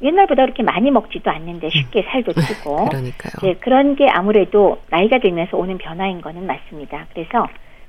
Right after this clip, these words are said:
Speaker 1: 호르몬 분비량이 일단 바뀌거든요. 특히나 뭐 성장 호르몬 같은 경우에 삼십 대가 되면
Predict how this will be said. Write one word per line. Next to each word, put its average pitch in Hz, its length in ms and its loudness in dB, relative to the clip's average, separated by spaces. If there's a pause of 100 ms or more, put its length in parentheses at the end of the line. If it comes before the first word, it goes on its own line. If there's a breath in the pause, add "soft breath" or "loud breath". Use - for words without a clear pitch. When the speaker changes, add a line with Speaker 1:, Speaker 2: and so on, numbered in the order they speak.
(100)
Speaker 1:
호르몬 349 500 6
분비량이 208 480 0
일단 170 320 -4
바뀌거든요. 190 880 -6 (100)
특히나 214 340 -6
뭐 160 200 -6 (140)
성장 311 300 4
호르몬 214 220 4
같은 165 300 -4
경우에 143 500 -2 (380 loud breath)
삼십 - 280 -4
대가 214 200 4
되면 160 460 -2